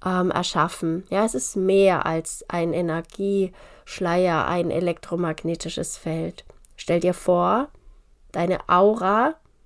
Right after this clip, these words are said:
ist dein persönlicher Schöpfungsspielplatz. Ja, dein persönlicher Schöpfungsspielplatz. Also da, da dreht sich alles, ja.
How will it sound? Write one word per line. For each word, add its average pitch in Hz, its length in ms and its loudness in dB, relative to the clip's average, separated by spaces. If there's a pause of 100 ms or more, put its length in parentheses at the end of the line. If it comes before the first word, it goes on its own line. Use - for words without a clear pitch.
(500)
ist - 560 2
dein 170 300 0
persönlicher 170 880 0
Schöpfungsspielplatz. - 1800 0 (1200)
Ja, 233 380 0
dein 214 260 2
persönlicher 220 580 0
Schöpfungsspielplatz. 190 1040 -2
Also 214 180 0
da, 240 520 4 (1040)
da 220 140 8
dreht 226 560 8 (400)
sich 208 340 6
alles, 165 440 2
ja. 220 320 4